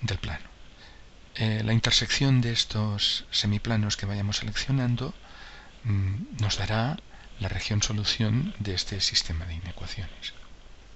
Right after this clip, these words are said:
Bueno, vamos a pasar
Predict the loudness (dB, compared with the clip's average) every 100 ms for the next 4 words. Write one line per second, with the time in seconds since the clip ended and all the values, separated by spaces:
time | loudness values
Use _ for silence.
0 | -18 -18 -18 -18 -20 -20 -20 -20 -18 -18
1 | -18 -20 -18 -18 -18 -18 -18 -20 -20 -20
2 | -20 -18 -18 -16 -16 -16 -16 -18 -18 -16
3 | -16 -16 -10 -8 -8 -12 -12 -6 -4 0
4 | 0 0 0 0 0 -2